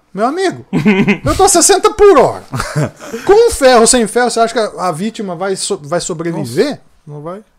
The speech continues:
Speaker 1: Entendeu? Você acha que vai... Não, mas é que se tiver o ferro vai machucar mais. <laughs> Você entendeu? Mas com base no quê? Que evidência técnica científica você tem que, se eu colocar um para-choque de aço no meu carro,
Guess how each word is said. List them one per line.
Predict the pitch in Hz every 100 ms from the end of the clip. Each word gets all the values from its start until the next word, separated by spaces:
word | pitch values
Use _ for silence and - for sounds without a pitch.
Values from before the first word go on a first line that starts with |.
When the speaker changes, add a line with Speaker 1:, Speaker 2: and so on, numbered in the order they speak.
| _ -
Speaker 1:
Entendeu? | 175 143 156 247 151 - _
Você | 254
acha | 269
que | 269
vai... | 220
Não, | 185 247
mas | 262 233
é |
que | 233
se | - 226
tiver | 170 196
o |
ferro | 226 202
vai | 202 226
machucar | 226 254 - 254
mais. | 226 180 160 - -
<laughs> | 196 175 196 170 175 180 190 151 165 165 - - _
Você | -
entendeu? | 330 294 311 277 143 - -
Mas | 233
com | 294
base | 262 269 254
no | 277 285
quê? | 285 151
Que | 117 240
evidência | 214 233 247 330 302
técnica | - 226 202 202 196
científica | 190 208 185 220 226 226
você | 220 226
tem | 226 226
que, | 226 226 220 _ _
se | 214
eu |
colocar | 202 208 196
um | 214
para-choque | 202 196 185 190 180
de | 165 170
aço | 180 185 190 -
no | 156
meu | 156 151
carro, | 151 165 226 214 147